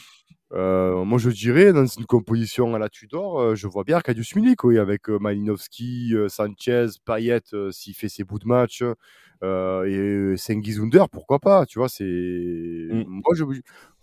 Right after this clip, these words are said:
Speaker 1: Est-ce qu'il va revenir maintenant ? Est-ce qu'il, est-ce qu'il attendra la fin de l'année pour revenir ? On verra, mais c'est vrai qu'on a un neuf qu'on a prêté, pourquoi pas le faire revenir alors que le,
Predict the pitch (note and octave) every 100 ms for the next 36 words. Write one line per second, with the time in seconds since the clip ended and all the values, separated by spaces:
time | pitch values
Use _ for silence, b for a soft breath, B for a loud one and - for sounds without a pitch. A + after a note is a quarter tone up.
0 | - G#2+ - B2 A#2+ B2+ C3+ C3+ C3+ C#3
1 | D3+ D#3 D3 - - A#2 A#2+ A2+ G#2+ A2
2 | G#2 G2 G2+ G2 A2 - A2+ A2 A2+ A2+
3 | A#2 A2 A#2 A#2 A2 A#2 A#2 A#2+ B2 -
4 | G#2+ A2+ A#2+ C3 B2+ A#2+ A#2+ G#2+ A2 A#2+
5 | A2 F#2+ F2+ F#2 A#2 - A2+ G#2+ A2+ A#2
6 | B2 C#3+ - A2+ G#2+ A2 - F3+ G#3+ A2+
7 | A2 A2+ G2+ F2+ F2 G2 D3 C3+ G2 -
8 | F#2 F2 E2+